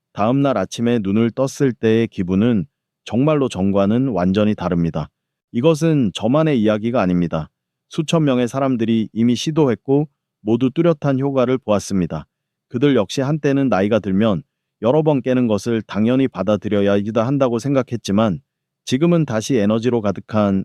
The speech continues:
아침을 맞이하고 있습니다. 그리고 저는 확신합니다. 여러분도 충분히 할 수 있습니다. 중요한 것은 오늘부터 시작하는 것입니다. 미루지 마십시오. 오늘 밤의 작은 실천이 앞으로 수년간의 숙면으로 이어질 수 있습니다.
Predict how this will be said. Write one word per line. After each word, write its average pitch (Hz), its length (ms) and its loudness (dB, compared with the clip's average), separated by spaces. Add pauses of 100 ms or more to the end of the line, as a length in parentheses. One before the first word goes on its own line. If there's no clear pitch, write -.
(120)
아침을 107 420 0
맞이하고 92 460 0
있습니다. 85 520 -2 (440)
그리고 120 240 0
저는 110 340 0
확신합니다. 90 760 -2 (560)
여러분도 110 380 0
충분히 135 380 0
할 117 140 -2
수 110 140 -4
있습니다. 98 580 -2 (420)
중요한 135 340 0
것은 117 320 0
오늘부터 104 480 0
시작하는 110 540 0
것입니다. 76 540 -2 (480)
미루지 120 280 2
마십시오. 87 540 -4 (500)
오늘 131 220 2
밤의 110 340 0
작은 110 340 -2
실천이 117 500 -2
앞으로 98 440 0
수년간의 123 640 0
숙면으로 107 600 0
이어질 95 340 2
수 117 160 -2
있습니다. 80 580 0